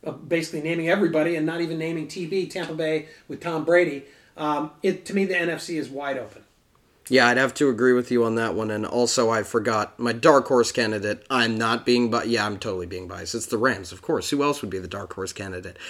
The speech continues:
Speaker 2: But obviously, gotta throw Tom Brady some respect. I mean, you, you can never name a Super Bowl contender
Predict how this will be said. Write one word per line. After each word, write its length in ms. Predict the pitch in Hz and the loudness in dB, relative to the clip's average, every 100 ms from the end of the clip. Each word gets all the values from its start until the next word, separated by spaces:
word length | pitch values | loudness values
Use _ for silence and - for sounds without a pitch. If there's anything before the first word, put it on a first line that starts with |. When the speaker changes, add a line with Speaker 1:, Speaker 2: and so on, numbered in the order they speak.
| - - | -2 6
Speaker 2:
But 240 | 156 - | 6 6
obviously, 440 | 160 147 143 - 131 | 4 6 6 4 2
gotta 220 | 127 123 | 2 2
throw 220 | 139 123 | 2 2
Tom 360 | 117 - 127 120 | 2 -2 0 4
Brady 240 | 120 117 | 4 4
some 200 | 113 113 | 2 -2
respect. 460 | 110 107 117 104 117 | -2 -4 -2 -2 -2
I 60 | 107 | -4
mean, 260 | 104 107 | -4 -6
you, 160 | 131 127 - - - - - | -6 -6 -8 -20 -20 -20 -8
you 100 | 170 | -4
can 220 | 180 196 196 | 0 4 4
never 320 | 208 196 175 | 6 8 8
name 520 | 147 147 143 139 - 135 | 8 8 6 4 2 -2
a 80 | |
Super 360 | 123 147 131 131 | -2 0 2 2
Bowl 580 | 120 127 117 110 110 - | 6 8 8 6 2 -4
contender 800 | 127 113 123 110 107 101 98 | -6 -2 -2 0 -2 -2 -4